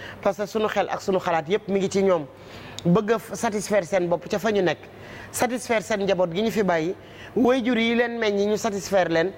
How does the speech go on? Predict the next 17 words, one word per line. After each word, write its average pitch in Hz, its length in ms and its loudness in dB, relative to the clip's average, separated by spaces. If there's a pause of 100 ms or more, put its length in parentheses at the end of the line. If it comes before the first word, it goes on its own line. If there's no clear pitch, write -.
(280)
ña 220 180 6
ñu 285 100 -2
bokkal 226 360 0
ñu 214 80 -2
satisfaire 185 500 0
leen. 160 220 2 (260)
Yaakaar 185 380 2
naa 175 140 0
ni 175 100 2
yéen 208 200 2
bi 190 80 0
diis 220 220 0
na 208 80 4
ñoom 185 200 4
it 165 100 -2
ci 190 60 2
moom, 170 200 2